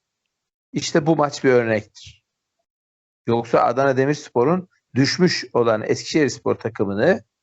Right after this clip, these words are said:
çok rahatlıkla yenip, e, önümüzdeki haftaya hazır bir şekilde beklemesi lazım. Ama maalesef, e, Eskişehirspor da puan kaybetti ve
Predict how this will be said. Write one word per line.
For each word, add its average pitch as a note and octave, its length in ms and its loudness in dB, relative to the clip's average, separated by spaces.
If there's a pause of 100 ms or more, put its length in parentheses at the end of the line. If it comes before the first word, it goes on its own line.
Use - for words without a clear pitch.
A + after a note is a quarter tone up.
(280)
çok - 260 -2
rahatlıkla B2 500 0
yenip, C3 460 0 (420)
e, - 60 -8 (400)
önümüzdeki A#2+ 600 0
haftaya A#2 500 0 (460)
hazır A#2 360 0
bir A2 40 -2
şekilde A2 720 -2 (240)
beklemesi A#2 720 -2
lazım. F#2 420 -2 (720)
Ama C#3+ 360 0 (400)
maalesef, D3 760 0 (300)
e, - 120 -10
Eskişehirspor B2+ 680 -2
da D#3 140 0
puan B2 240 0
kaybetti B2 460 -2
ve E3 220 0